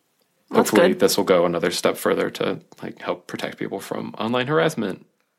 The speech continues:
Speaker 1: Yeah, which is
Speaker 2: Yay.
Speaker 1: great. And I'm glad that they're doing something about that.
Speaker 2: Yeah, and the only thing is they didn't offer specifics on what kind of language or comments would be hidden, so. But other, other than the whole stuff that's been reported in the past, so.
Speaker 1: Mm-hmm.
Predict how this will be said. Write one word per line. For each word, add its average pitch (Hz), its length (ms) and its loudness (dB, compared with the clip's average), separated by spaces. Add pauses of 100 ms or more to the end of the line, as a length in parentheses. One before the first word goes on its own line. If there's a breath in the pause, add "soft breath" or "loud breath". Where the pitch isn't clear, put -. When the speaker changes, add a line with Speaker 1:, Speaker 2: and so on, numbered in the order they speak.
(500)
Speaker 1:
Yeah, 240 280 6
which 147 280 4
is 220 140 8
Speaker 2:
Yay. 240 80 6
Speaker 1:
great. 220 320 4 (320 soft breath)
And 196 120 0
I'm 196 80 0
glad 190 200 6
that 190 160 0
they're 185 240 6
doing 196 220 0
something 175 500 -6
about 196 240 0
that. 131 160 -2 (180)
Speaker 2:
Yeah, 92 220 2
and 92 100 -2
the 104 60 2
only 104 160 4
thing 107 160 4
is 98 180 4
they 95 140 4
didn't 104 260 2
offer 98 240 0
specifics 98 540 0
on 92 160 -4
what 98 100 0
kind 98 160 -4
of 90 100 -6
language 90 380 -2
or 85 60 -6
comments 87 380 -6
would - 100 -10
be 92 80 -4
hidden, - 320 -6
so. - 320 -8 (680 soft breath)
But 92 160 0
other, 95 260 4
other 95 220 4
than 87 220 0
the 87 80 -2
whole 87 320 -4 (720)
stuff - 320 0
that's - 160 0
been - 160 -4
reported - 380 -6
in - 40 -12
the - 80 -10
past, - 480 -10
so. - 160 -16 (760)
Speaker 1:
Mm-hmm. 185 440 4